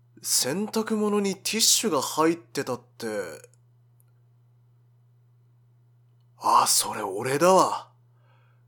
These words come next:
昨日ズボンのポケット確認しないで洗濯機に入れたかも。ごめん。で、怒ってる原因はそれ？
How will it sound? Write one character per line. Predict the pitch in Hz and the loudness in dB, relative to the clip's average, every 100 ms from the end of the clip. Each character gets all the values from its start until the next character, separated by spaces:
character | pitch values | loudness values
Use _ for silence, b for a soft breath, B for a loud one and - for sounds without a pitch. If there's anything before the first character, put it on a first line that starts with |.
| - | -8
昨 | - 104 104 120 | -6 -6 -6 -4
日 | 131 | -2
ズ | 139 165 | -2 0
ボ | 170 | 0
ン | 151 | 0
の | 139 | -6
ポ | 156 | -4
ケ | 175 | -4
ッ | |
ト | 175 151 | -4 -6
確 | - - | -6 -4
認 | 180 190 | -2 0
し | 180 185 | 0 0
な | 202 | 0
い | |
で | 202 | 2
洗 | 180 175 | 0 -2
濯 | 180 - | -6 -6
機 | - | -4
に | 170 | -2
入 | 151 | 0
れ | 165 | 0
た | 170 | 0
か | 170 | -2
も。 | 170 127 110 - _ _ _ _ _ _ - | 0 -4 -4 -12 _ _ _ _ _ _ -16
ご | 107 104 | -12 -8
め | 113 | -4
ん。 | 135 - - _ _ _ _ _ _ _ _ _ _ _ - | -6 -6 -18 _ _ _ _ _ _ _ _ _ _ _ -6
で、 | 143 135 123 107 - | 0 2 2 0 -8
怒 | 123 180 | -8 -8
っ | - | -4
て | 185 | -4
る | 123 | -4
原 | 123 135 | -6 -4
因 | 147 143 | -2 0
は | 131 | 0
そ | - - | 0 -4
れ？ | 156 | -6